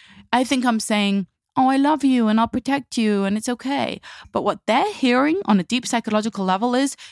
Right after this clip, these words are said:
"You're incapable. I don't believe in you. You're too weak." And that's a terrible message for them to internalize. So remember, I'm not telling you to push your child into their fears, okay? I'm not telling you to push them into it. If it's not voluntary, it doesn't work.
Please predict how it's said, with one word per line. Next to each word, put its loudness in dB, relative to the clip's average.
"You're 2
incapable. -6
I 2
don't 0
believe -2
in -2
you. -4
You're 2
too -2
weak." -10
And -10
that's -2
a -20
terrible -4
message -4
for -12
them -4
to -10
internalize. -8
So 2
remember, 0
I'm 0
not 0
telling 0
you 0
to -2
push 0
your -2
child -4
into -10
their -6
fears, -14
okay? -8
I'm -6
not -4
telling -6
you -6
to -12
push -8
them -8
into -10
it. -12
If -8
it's -8
not 2
voluntary, 2
it -4
doesn't 0
work. 0